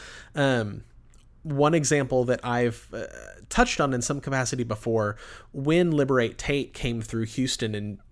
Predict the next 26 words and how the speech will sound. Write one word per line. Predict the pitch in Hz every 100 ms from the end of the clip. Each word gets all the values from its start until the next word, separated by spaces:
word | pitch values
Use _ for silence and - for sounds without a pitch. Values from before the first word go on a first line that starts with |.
| -
twenty | - 123 117
sixteen, | 101 110 - - - 139 120 110 107 - - - -
uh, | 120
they | 120 123
did | 139
a | 131
stop | - 113 123
at |
the | 123 117
Art | 123
League | 123 113
Houston. | - 151 139 - 131 127 127 123
It | 120
was | 113
sponsored | - - 107 107 110
by | 113 104 101 107
the | 104 101
Center | - 110
for | 117
Art | 90 107
and | 107
Social | 120 104 110
Engagement, | 110 117 123 120 113 - - -
in | 107
part. | - 110 104 - - - - - - -
Um, | 147 139 127 113